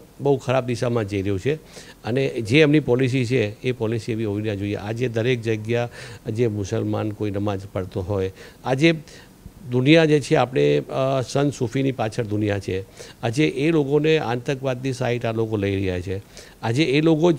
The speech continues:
ચલો આ સાઈડ જશે તો કોઈ સારો માણસ રહેશે જ નહીં. આજે એની પાછળ જ આજે ચલો, અ, હિન્દુ સમાજ છે મંદિરમાં જાય પૂજા કરે, મુસ્લિમ સમાજ છે મસ્જિદમાં જાય ઇબાદત કરે છે. એ એક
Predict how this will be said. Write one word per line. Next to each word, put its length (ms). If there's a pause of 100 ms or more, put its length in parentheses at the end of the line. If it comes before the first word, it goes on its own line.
ચલો 180
આ 220
સાઈડ 260
જશે 380 (400)
તો 180
કોઈ 280
સારો 340
માણસ 360
રહેશે 300
જ 40
નહીં. 200 (500)
આજે 280
એની 240
પાછળ 400
જ 280
આજે 300 (300)
ચલો, 320 (260)
અ, 40 (640)
હિન્દુ 280
સમાજ 380
છે 120
મંદિરમાં 480
જાય 160
પૂજા 360
કરે, 220
મુસ્લિમ 460
સમાજ 240
છે 400
મસ્જિદમાં 540
જાય 180
ઇબાદત 380
કરે 260
છે. 200 (460)
એ 120
એક 540